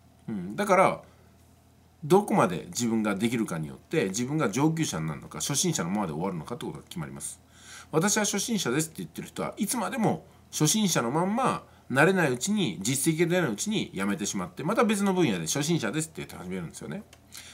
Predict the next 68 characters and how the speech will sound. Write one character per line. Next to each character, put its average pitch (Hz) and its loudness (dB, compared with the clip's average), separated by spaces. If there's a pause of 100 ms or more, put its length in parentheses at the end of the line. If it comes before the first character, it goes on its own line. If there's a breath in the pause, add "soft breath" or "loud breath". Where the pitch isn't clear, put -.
(120 loud breath)
例 131 2
え 117 4
ば、 - -2
畑 180 2
違 170 2
い - -6
で 78 -6
す - -8
け - -8
ど 80 -4
っ - -16
て - -14
い 71 -8
う - -10
言 80 -10
い 78 -12
方 76 -10
も 185 -6
丁 190 4
寧 120 2
に 82 -4
聞 - -12
こ 95 -4
え 90 -4
ま 101 -2
す - -6
け - -14
ど 71 -10
も、 110 -6 (360 loud breath)
別 156 0
の 220 2
分 240 0
野 180 2
か 98 -4
ら - -4
来 - -10
た - -4
ん 80 -6
で、 123 -2
え 87 -6
ー、 - -14
「す - 0
い 160 4
ま 175 2
せ 208 -2
ん、 151 -8
こ - -6
ち 143 -6
ら 143 -4
の 160 0
分 185 0
野 98 0
は 101 -2
一 - -2
か 208 2
ら 143 2
や 95 2
る 98 -2
よ 98 -2
う 85 -6
に 78 -6
な 67 -10
り 65 -14
ま 69 -12
す」 - -16
と - -20
か - -12
ね、 170 -8